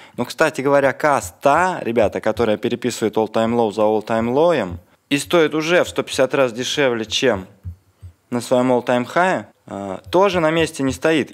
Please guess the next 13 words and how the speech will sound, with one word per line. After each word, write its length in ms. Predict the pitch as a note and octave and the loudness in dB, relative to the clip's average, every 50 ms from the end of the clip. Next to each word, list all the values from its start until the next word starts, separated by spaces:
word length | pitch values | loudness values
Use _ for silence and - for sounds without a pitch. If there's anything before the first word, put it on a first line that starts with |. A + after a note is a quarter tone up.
| - - | -10 -4
И 100 | B2 C3 | -2 0
у 40 | C3+ | 2
нее-то 320 | C#3 D3 D#3+ F3+ E3+ - | 2 2 2 2 2 2
как 160 | D3+ D3+ C#3 | 0 0 2
раз 160 | D3+ C#3 B2+ | 2 0 0
по 120 | - - C3 | 0 0 0
money 280 | B2+ C3+ B2+ B2 B2 | 2 2 2 2 0
flow, 560 | B2 A#2+ - C#3+ D#3 E3+ F3 E3+ E3 D#3 C#3+ A2+ | -2 -4 -2 0 4 4 6 6 6 4 4 2
и 40 | |
по 140 | A#2 - B2+ | 2 2 2
R 160 | B2 B2 A#2+ | 2 2 2
S 200 | B2+ B2 - - | 0 -4 -4 0
I, 480 | D#3 D#3+ E3 D#3+ D3 C3 A#2+ G#2+ - - | 0 2 2 4 2 2 0 -2 -4 -8